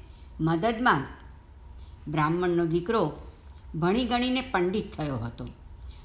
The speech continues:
અને શહેરમાં રહેતો હતો. કોઈ કોઈ વાર એ રાજાના દરબારમાં પણ જતો હતો.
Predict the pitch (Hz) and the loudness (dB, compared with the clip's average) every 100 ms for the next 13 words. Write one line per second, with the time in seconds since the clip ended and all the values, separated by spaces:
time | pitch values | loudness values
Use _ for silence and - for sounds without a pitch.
0 | - 226 262 269 - 208 247 214 185 214 | -4 0 2 2 2 4 4 4 2 2
1 | 247 240 175 135 143 120 - - - - | 2 2 0 -2 -6 -10 -12 -14 -16 -16
2 | - - - - - - 247 302 302 285 | -16 -16 -16 -18 -16 0 2 2 2 2
3 | 247 196 165 165 160 - - - - - | 2 2 2 0 -4 -14 -18 -18 -18 -8
4 | 208 208 165 160 214 233 240 175 165 185 | 0 2 4 2 2 2 2 2 2 4
5 | 220 240 262 302 254 170 156 139 135 - | 4 4 2 2 2 2 0 -2 -4 -8
6 | 101 | -12